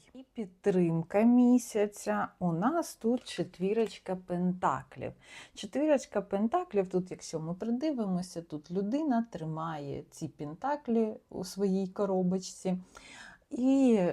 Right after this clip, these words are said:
про що це нам говорить? Що ваша підтримка у лютому — це збереження ресурсу, тобто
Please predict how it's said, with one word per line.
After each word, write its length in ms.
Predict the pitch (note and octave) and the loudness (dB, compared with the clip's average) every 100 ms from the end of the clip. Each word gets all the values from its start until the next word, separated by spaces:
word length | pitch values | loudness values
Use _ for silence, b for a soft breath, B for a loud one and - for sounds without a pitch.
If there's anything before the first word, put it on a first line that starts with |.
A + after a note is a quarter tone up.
| - - | -2 -6
про 140 | - G3+ | 0 0
що 220 | - B3 | 2 0
це 200 | A#3+ G#3 | 2 0
нам 240 | G3 G3 | 2 2
говорить? 640 | F#3 F#3+ F3 F3 C#3+ B2 - | 2 0 2 0 0 -4 -10
Що 200 | - F#3+ | -2 0
ваша 400 | F#3+ B3 - G3 | 4 2 2 -4
підтримка 920 | F#3 F#3+ F#3 G#3 B3+ D#4+ D4 - F3+ | -4 -6 -2 0 2 2 -2 0 -2
у 220 | - G3+ | 2 2
лютому — 560 | G3+ D4+ E4 G3 F3 E3 | 4 4 2 -2 -2 -4
це 340 | - G#3+ B3+ C4 | -2 4 6 4
збереження 960 | F3 F3+ E3+ F3+ G#3 F#3+ G#3+ G3 F#3+ | 2 2 4 4 2 0 -4 -4 -6
ресурсу, 800 | F#3 F#3 - E3+ - - - C3+ - | -6 -8 -8 -8 -8 -10 -8 -8 -2
тобто 580 | A3 C4 - A3 A3 | -2 -2 -2 0 0